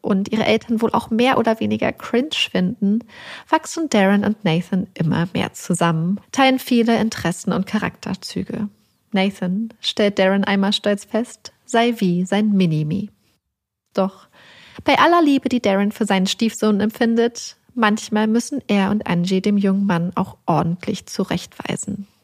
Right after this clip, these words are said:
Als Nathan achtzehn ist und seine erste Beziehung in die Brüche geht, beginnt der junge Mann, seine Ex-Freundin zu stalken. Er laut ihr auf,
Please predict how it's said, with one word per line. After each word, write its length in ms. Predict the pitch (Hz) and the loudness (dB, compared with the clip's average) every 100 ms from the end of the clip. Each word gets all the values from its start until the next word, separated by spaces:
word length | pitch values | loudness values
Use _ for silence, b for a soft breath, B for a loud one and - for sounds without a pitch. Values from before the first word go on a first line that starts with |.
| _ B B B B B | _ B B B B B
Als 160 | 277 - | -2 2
Nathan 280 | 277 277 | 2 2
achtzehn 440 | 240 254 - 226 214 | 0 -2 -2 0 0
ist 300 | 226 - - | 0 -4 -4
und 100 | 220 | 0
seine 220 | 233 226 | 2 2
erste 280 | 220 - 226 | 0 -2 -4
Beziehung 420 | 226 - 233 214 | -6 -2 0 2
in 100 | 214 | 2
die 80 | 226 | 0
Brüche 340 | - 220 247 | 0 -2 -2
geht, 400 | 226 233 254 - | 0 -2 -2 -6
beginnt 260 | - 320 320 | -2 -2 2
der 80 | 311 | 2
junge 220 | 302 311 | 2 2
Mann, 280 | 269 202 208 | 2 2 2
seine 260 | 220 226 | 0 0
Ex-Freundin 540 | 185 - - 170 165 180 | -4 -8 -8 -4 -2 -4
zu 160 | - | -4
stalken. 680 | 214 - - - - - 208 _ _ _ _ | -6 -2 -2 -2 -8 -10 -12 _ _ _ _
Er 120 | - 185 | 0 4
laut 240 | 180 180 | 4 2
ihr 180 | 190 - | 0 2
auf, 360 | 180 190 - | 0 -2 -8